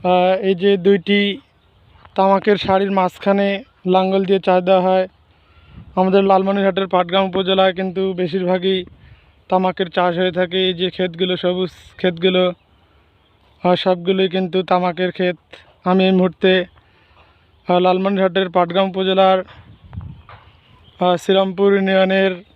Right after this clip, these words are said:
খ্যাংটি নামক, খ্যাংটি বুড়ির বাড়ি নামক মহল্লায় রয়েছি, সেখান থেকে ভিডিওটি ধারণ করছি।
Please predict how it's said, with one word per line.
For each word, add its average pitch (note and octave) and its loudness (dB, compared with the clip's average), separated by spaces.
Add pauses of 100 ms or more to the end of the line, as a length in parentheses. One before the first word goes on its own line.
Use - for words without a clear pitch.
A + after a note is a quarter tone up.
(120)
খ্যাংটি F#3 2
নামক, F#3+ 2
খ্যাংটি F#3 2
বুড়ির F#3 2
বাড়ি F#3 4
নামক F3+ -2
মহল্লায় F3+ 2
রয়েছি, F#3 -2 (680)
সেখান F3+ 2
থেকে F#3 4
ভিডিওটি F3+ 0
ধারণ F3+ 2
করছি। F#3+ 2